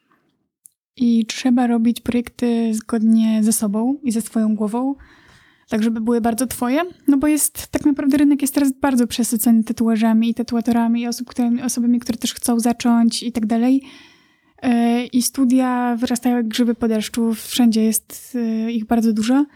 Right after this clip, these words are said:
więc też ważne po prostu, żeby, mm, no, żeby być w tym oryginalnym. I żeby dużo pracować, jak we wszystkim.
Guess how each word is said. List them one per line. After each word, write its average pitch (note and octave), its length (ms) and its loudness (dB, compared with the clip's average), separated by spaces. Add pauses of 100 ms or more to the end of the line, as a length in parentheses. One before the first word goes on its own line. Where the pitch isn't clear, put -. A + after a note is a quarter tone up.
(580)
więc B3 440 0
też B3+ 200 0
ważne C4 360 2
po C4 100 -12
prostu, C4 260 -2
żeby, B3+ 280 -2 (1300)
mm, A#3+ 560 2
no, C4+ 120 4
żeby C#4+ 180 2
być C4 140 0
w - 40 -12
tym B3+ 160 2
oryginalnym. G#3+ 640 2 (1160)
I B3+ 60 2
żeby C4 140 2
dużo C4 200 2
pracować, A3 640 -4
jak A3+ 180 0
we B3 120 -2
wszystkim. A3 600 0